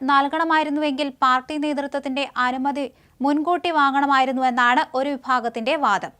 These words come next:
നഗരസഭാധ്യക്ഷയും ഉപാധ്യക്ഷനും അടങ്ങുന്ന ഒരു വിഭാഗം ബി ജെ പി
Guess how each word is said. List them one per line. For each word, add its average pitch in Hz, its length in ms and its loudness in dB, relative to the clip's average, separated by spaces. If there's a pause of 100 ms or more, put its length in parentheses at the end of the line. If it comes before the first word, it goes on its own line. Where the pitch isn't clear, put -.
(540)
നഗരസഭാധ്യക്ഷയും 359 1200 2 (160)
ഉപാധ്യക്ഷനും 311 720 0 (420)
അടങ്ങുന്ന 302 480 6 (360)
ഒരു 320 120 4 (100)
വിഭാഗം 302 380 2 (100)
ബി 277 180 0
ജെ 311 160 4
പി 311 80 0